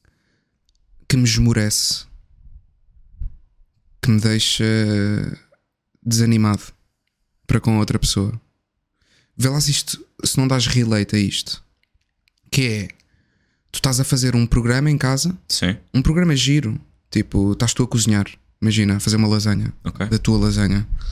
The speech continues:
Speaker 1: que
Speaker 2: Uhum.
Speaker 1: fazes bem lasanha.
Speaker 2: Pois faço.
Speaker 1: E ela, pá, é um programa, tipo, divertido, estás a, estão a beber vinho, estás a fazer lasanha, e ela tá vestida de pantufa. Tipo, ela é uma pantufa gigante.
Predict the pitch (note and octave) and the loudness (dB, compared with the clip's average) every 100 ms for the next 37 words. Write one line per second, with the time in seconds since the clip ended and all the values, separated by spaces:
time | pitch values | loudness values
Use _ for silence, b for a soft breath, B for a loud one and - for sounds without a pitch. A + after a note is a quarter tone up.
0 | B - G2 G2+ G#2 G3+ G2+ - G2 - | B -8 -2 -2 2 2 2 2 0 -2
1 | - - - D#2+ - - _ _ _ _ | -8 -18 -18 -18 -20 -20 _ _ _ _
2 | _ _ _ A2 A2 B2+ C3 C#3 C#3 C3+ | _ _ _ 0 2 0 0 0 0 -4
3 | - _ - F#3 D3 C#3+ E3 F#3+ E3 A#2 | -8 _ -2 0 2 2 2 2 2 0
4 | A#2 - - C3+ C3+ - F3+ - - A2+ | -2 -4 -2 -2 -2 0 -2 -2 -2 -2
5 | A2 - A#2+ A#2+ B2 B2+ F3 F3 E3 D#3+ | -2 -2 -2 0 0 0 2 2 2 0
6 | D#3 D3+ - - A2+ A2+ B2 C#3+ D#3 D3 | 0 0 -2 -2 -2 0 2 2 2 0
7 | C#3+ - B B B B _ C#3 D3+ D3 | -2 -6 B B B B _ 0 2 0
8 | C#3+ - - D3 C#3+ D3 D3 C#3+ - _ | 0 -2 -2 0 2 2 0 -2 -8 _
9 | - D3 C#3 C#3 - A2+ A#2 - _ _ | -2 0 2 -2 -2 -4 -4 -8 _ _
10 | _ _ _ - C3 C3 D3 D#3 D3+ D3 | _ _ _ -6 0 2 2 2 2 0
11 | D3 - A2+ A#2+ A#2+ B2+ A2+ - | 0 0 -2 0 2 0 0 -8